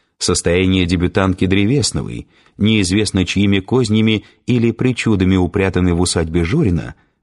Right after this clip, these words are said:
по-прежнему тяжёлое. И он, Острецов, приглашает врачей из-за границы, даже из Индонезии, ну и так далее. О Хмелёвой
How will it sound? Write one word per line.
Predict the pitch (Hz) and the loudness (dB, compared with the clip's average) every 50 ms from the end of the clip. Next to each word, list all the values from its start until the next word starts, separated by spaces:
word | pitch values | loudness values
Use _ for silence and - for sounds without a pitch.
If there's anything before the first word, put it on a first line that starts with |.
| _ - | _ -4
по-прежнему | 101 110 - - 131 151 139 110 117 117 113 110 104 | -4 -2 -2 0 -2 -2 0 0 0 0 0 0 0
тяжёлое. | 95 - 95 90 - - 82 82 82 71 64 - - - - - _ _ _ _ _ _ _ _ _ _ _ _ _ | -2 -2 -2 -2 -2 -2 -2 -2 -2 -4 -6 -8 -12 -14 -20 -20 _ _ _ _ _ _ _ _ _ _ _ _ _
И | - 82 76 | -4 -2 -2
он, | 71 71 87 104 90 - - - | 0 0 0 0 -2 -2 -4 -6
Острецов, | 82 82 - - - 76 67 - - - 131 147 123 - - - _ _ _ _ _ _ _ _ | -6 -6 -6 -6 -6 -6 -6 -6 -4 -4 -2 -2 -2 -4 -8 -16 _ _ _ _ _ _ _ _
приглашает | - 101 110 107 113 123 123 - - 190 190 175 - | -2 -2 0 0 0 0 0 0 0 0 0 0 0
врачей | 131 127 139 131 - - 139 143 135 | 0 0 0 -2 -2 0 0 0 0
из-за | - - 120 113 95 85 85 90 82 | 0 -2 -2 -2 0 0 -2 -2 0
границы, | 87 82 78 73 67 60 64 - - - 57 - - - - - - _ | 0 0 -2 -2 -6 -8 -10 -10 -10 -12 -12 -12 -14 -18 -20 -20 -20 _
даже | - 69 78 80 90 90 92 98 | -10 -4 -2 -2 0 0 0 -2
из | 92 - - 92 92 90 87 - - | -2 0 0 0 0 0 -2 -4 -2
Индонезии, | 92 90 87 80 82 80 80 90 143 180 135 87 87 78 65 57 - _ _ _ _ _ - | -2 0 0 0 0 0 0 0 0 0 0 0 -2 -2 -4 -4 -10 _ _ _ _ _ -2
ну | 160 196 202 | 0 0 0
и | 151 95 | 0 0
так | - 76 71 - | -2 -6 -8 -8
далее. | - - - - - - - - - _ _ _ _ _ _ _ _ _ _ _ _ _ _ _ _ _ _ _ _ - | -8 -10 -10 -10 -16 -18 -18 -20 -20 _ _ _ _ _ _ _ _ _ _ _ _ _ _ _ _ _ _ _ _ -8
О | - 80 87 | -6 -4 -4
Хмелёвой | 82 - 85 80 80 78 76 65 76 85 120 127 135 147 147 147 | -4 -2 -2 -2 -2 0 -2 -2 -2 -2 0 0 0 -2 -2 -4